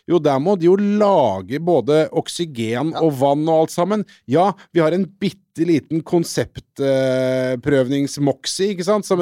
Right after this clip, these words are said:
Speaker 1: ja, det, det, det er, ikke sant? Proof of concept, det funker, og så skal dette skaleres opp, og så skal du også sørge for at alle disse folka har med seg ting som gjør at de kan dyrke sin egen mat, og så,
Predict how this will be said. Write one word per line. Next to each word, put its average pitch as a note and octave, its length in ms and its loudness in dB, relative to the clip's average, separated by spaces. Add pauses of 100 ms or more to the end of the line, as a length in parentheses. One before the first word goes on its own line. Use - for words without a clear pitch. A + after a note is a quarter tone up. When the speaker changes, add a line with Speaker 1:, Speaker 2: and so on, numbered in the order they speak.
Speaker 1:
ja, F3+ 280 2
det, E3 240 0
det, D#3 260 2 (400)
det D#3 100 2
er, C3+ 360 0
ikke C#3 300 -10
sant? D3 200 -4 (460)
Proof D3 240 4
of D#3 120 -4
concept, C3 420 -2
det F3 120 0
funker, E3+ 520 0 (300)
og D3 80 0
så C3+ 140 -2
skal G3 180 0
dette C3+ 140 -6
skaleres B2+ 640 -2
opp, - 300 -4 (280)
og D#3 120 -2
så G#2+ 360 -8
skal - 160 -8
du F#3 80 0
også D#3 240 0
sørge B2+ 300 -2
for C#3+ 120 -2
at C#3+ 120 -2
alle C#3 160 -2
disse C3+ 120 -6
folka B2+ 300 -4
har B2 280 0
med F#2 140 -10
seg C3+ 500 -2
ting B2+ 200 -6
som C3+ 120 -10
gjør A#2 100 -2
at G#2 80 -8
de B2 60 -12
kan C#3+ 200 -2
dyrke A#2+ 320 -2
sin A#2 140 -6
egen B2 240 -2
mat, F3+ 400 0 (260)
og D#3 80 -2
så, F#3 160 -2